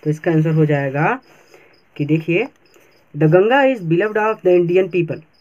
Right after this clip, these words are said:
इसे आपको जाके वहाँ पे देख लेना, एक बार पढ़ लेंगे तो समझ में आ जाएगा, मैंने direct कर दिया है और video छोटा बने इसलिए मैं प्रयास कर रहा हूँ। The Ganga is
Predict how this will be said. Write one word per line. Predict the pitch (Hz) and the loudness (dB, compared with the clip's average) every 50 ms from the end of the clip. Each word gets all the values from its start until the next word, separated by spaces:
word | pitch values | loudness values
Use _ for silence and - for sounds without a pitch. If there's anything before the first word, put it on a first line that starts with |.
| _ _ _ _ _ _ _ _ _ _ - | _ _ _ _ _ _ _ _ _ _ -12
इसे | 151 156 - 180 | -6 -2 0 0
आपको | 175 165 - 175 | 0 0 0 0
जाके | 165 151 139 147 160 185 | 0 0 -2 -2 -2 -2
वहाँ | 170 165 165 160 | -2 -2 -2 -2
पे | 175 170 | -2 0
देख | 156 156 160 160 | 2 0 0 0
लेना, | 170 156 143 135 135 | 0 -2 -2 -2 -4
एक | 135 | -4
बार | 147 156 | -4 -4
पढ़ | 156 160 165 156 | -2 0 0 0
लेंगे | 147 135 135 156 | 0 0 -2 -4
तो | 160 170 | -4 -4
समझ | - 160 151 143 | -4 -4 -2 -2
में | 147 147 135 | -2 -2 -4
आ | 131 | -4
जाएगा, | 135 131 127 120 143 | -6 -8 -6 -4 -4
मैंने | 170 170 175 175 | -2 -2 -2 -2
direct | 165 147 135 143 156 156 - | -2 -2 -2 -2 -4 -4 -4
कर | - 151 143 | -6 -6 -6
दिया | 131 127 123 123 | -6 -10 -10 -10
है | 143 175 | -8 -8
और | 202 190 | -6 -6
video | 165 147 139 147 156 | -6 -4 -2 -2 -4
छोटा | 156 160 - - 151 143 | -4 -6 -8 -8 -8 -8
बने | 135 135 135 131 | -8 -8 -10 -10
इसलिए | 131 - 131 127 | -10 -12 -14 -14
मैं | 131 127 | -14 -12
प्रयास | - 123 120 120 - _ | -12 -12 -12 -12 -14 _
कर | - - | -20 -20
रहा | - 156 147 | -20 -20 -20
हूँ। | 156 - - _ _ _ - - - - - - - 165 156 | -20 -20 -20 _ _ _ -20 -20 -20 -20 -20 -20 -18 -6 -2
The | 160 165 160 | 0 0 2
Ganga | 190 214 220 214 233 240 226 - _ 175 | 2 2 2 2 2 2 0 0 _ 2
is | 170 | 2